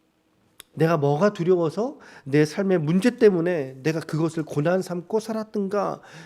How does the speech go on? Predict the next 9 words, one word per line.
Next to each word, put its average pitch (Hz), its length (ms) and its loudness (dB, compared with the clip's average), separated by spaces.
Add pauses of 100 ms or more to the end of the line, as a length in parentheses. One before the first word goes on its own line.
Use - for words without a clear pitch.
(100)
그런 220 200 -2
것들이 202 300 -2
이렇게, 156 340 -8 (460)
이게 160 220 -14
떠오르면서 170 800 2 (300)
묵상하게 139 540 -6
되더라고요. 120 540 -14
여러분, 117 360 -10 (520)
아, 104 220 -16